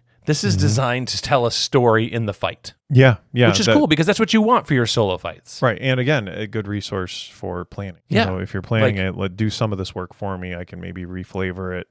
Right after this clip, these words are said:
Speaker 2: to whatever we've been doing,
Speaker 1: Mm-hmm.
Speaker 2: but you've done the hard work.
Speaker 1: Mm-hmm. Yeah.
Speaker 2: Like, if you
Speaker 1: So
Speaker 2: turn them to ice pillars for no particular reason.
Speaker 1: Mm-hmm,
Speaker 2: Yeah.
Speaker 1: exactly.
Speaker 2: Yep.
Speaker 1: So, yeah. So now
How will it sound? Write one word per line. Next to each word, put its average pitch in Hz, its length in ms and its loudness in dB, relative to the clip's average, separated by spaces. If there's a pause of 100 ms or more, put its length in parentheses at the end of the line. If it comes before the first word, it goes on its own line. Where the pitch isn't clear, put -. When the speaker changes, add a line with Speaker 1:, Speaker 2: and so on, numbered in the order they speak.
Speaker 2:
to 95 180 -8
whatever 90 340 -6
we've 85 140 -12
been 95 160 -8
doing, 123 420 0
Speaker 1:
Mm-hmm. 107 80 -10
Speaker 2:
but 98 180 -2
you've 92 200 -10
done 104 180 -4
the 95 80 -8
hard 92 240 -8
work. 110 220 -6
Speaker 1:
Mm-hmm. 123 180 -8 (480)
Yeah. - 120 -14 (340)
Speaker 2:
Like, 101 340 -6
if 104 140 -12
you 104 60 -8
Speaker 1:
So 120 80 2
Speaker 2:
turn 117 120 4
them 120 140 -2
to 123 140 0
ice 143 180 2
pillars 92 320 -4
for - 120 -12
no 95 120 -6
particular 90 500 -12
reason. 87 340 -14 (140)
Speaker 1:
Mm-hmm, 120 220 -6
Speaker 2:
Yeah. 165 260 -4
Speaker 1:
exactly. 113 680 -2
Speaker 2:
Yep. 107 160 -8 (160)
Speaker 1:
So, 143 120 -4
yeah. 147 240 0
So 196 260 0
now 196 340 2